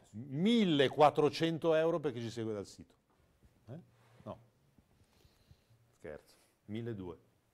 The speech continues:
Ti immagini? Facciamo i prezzi diversi perché, eh? Non so, per chi ci segue su YouTube, mille euro per dire.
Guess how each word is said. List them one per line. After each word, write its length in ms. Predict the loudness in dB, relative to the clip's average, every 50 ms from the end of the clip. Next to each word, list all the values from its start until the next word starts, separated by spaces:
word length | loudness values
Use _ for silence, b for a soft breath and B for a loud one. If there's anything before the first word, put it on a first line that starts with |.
| _ _ _ _ _ _ _ _ _ _ _ _ _
Ti 80 | -14
immagini? 220 | -12 -10 -10 -12 -12
Facciamo 220 | -14 -12 -12 -12
i 40 | -8
prezzi 260 | -6 -8 -8 -6 -8
diversi 280 | -6 -4 -4 -6 -6 -10
perché, 440 | -12 -12 -10 -12 -12 -12 -14 -16 -18 -16
eh? 140 | -16 -16 -16 -16 _ _ _ _ _ _ b b b b b b b b b b _ _ _ _ _ _ _ _
Non 120 | _ -18 -12
so, 120 | -12 -10
per 120 | -10 -10
chi 60 | -12 -10
ci 60 | -10
segue 180 | -10 -10 -8
su 80 | -8 -8
YouTube, 400 | -8 -8 -8 -8 -8 -8 -8 -10
mille 280 | -10 -8 -8 -6 -8 -8
euro 220 | -8 -10 -12 -16
per 140 | -18 -18 -20
dire. 240 | -18 -18 -20 -20